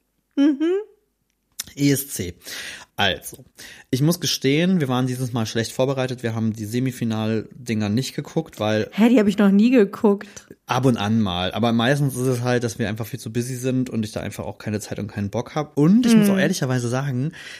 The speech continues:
Speaker 2: ich will mir manchmal auch nicht so richtig die Überraschung nehmen der
Speaker 1: Mhm.
Speaker 2: Acts, weil du
Speaker 1: Eben.
Speaker 2: hast sie ja dann nun mal irgendwie auch schon alle irgendwie gesehen. So. Dementsprechend waren wir sehr unvorbereitet.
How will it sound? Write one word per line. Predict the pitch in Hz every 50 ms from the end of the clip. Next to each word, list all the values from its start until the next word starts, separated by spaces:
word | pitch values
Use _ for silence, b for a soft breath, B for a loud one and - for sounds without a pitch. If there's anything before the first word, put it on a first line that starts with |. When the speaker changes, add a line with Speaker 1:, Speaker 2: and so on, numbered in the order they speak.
| B -
Speaker 2:
ich | - -
will | 147
mir | 165 170
manchmal | 143 143 143 - -
auch | - 127
nicht | 135 147 143
so | -
richtig | 127 135 - - - -
die | - 123
Überraschung | 120 120 107 123 131 - - 127 113 110 110
nehmen | 107 107 107 113 113 113
der | 104 104 - -
Speaker 1:
Mhm. | 240 233 226
Speaker 2:
Acts, | 311 - - - - - - -
weil | - 160 -
du | 269
Speaker 1:
Eben. | 302 311
Speaker 2:
hast | 262 220
sie | 208
ja | 117
dann | 107 110
nun | 110 113
mal | 113 104
irgendwie | 101 113 110 98
auch | 101 -
schon | - 110
alle | 87 104 101 101
irgendwie | 85 92 90 90
gesehen. | - - - - 67 58 - 110 _ _ _ _
So. | - - - 110 - - - B B B B B B B B B B B B B B B B B B _ -
Dementsprechend | 196 214 202 190 - - - 160 151 - 165 151 135
waren | 127 123 120 120
wir | 120 117 117 113
sehr | 117 113 -
unvorbereitet. | 123 143 156 151 - 180 175 165 175 165 170 170 165 175 180 175 - 190 190 190 185 -